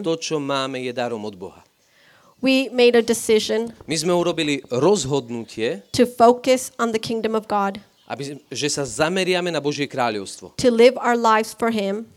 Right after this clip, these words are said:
Speaker 1: Aby sme žili svoj život pre neho.
Speaker 2: and not for us.
Speaker 1: A nie pre nás.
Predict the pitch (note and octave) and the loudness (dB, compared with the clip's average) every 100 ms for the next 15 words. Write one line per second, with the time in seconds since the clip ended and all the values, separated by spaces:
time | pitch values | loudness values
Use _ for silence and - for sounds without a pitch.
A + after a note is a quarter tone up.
0 | _ A2+ C#3 D3+ D3 A2+ A2+ F#3+ A3 G3+ | _ -12 -6 -2 -2 -4 -4 -4 -4 -6
1 | - C#3 B2+ A#2 D3 D#3 D3+ _ - A#2 | -6 -4 -4 -6 -4 -4 -6 _ -2 -2
2 | G2+ E2+ F2 A#3+ A3+ G#3+ - A3 G#3 G3+ | -4 -12 -8 0 2 2 0 0 4 2
3 | A3 - - _ A2 B2+ B2 E3 F#3 D3 | 0 -6 -18 _ -12 -6 -2 -2 0 -2
4 | B2 F2+ - - | -2 -6 -12 -20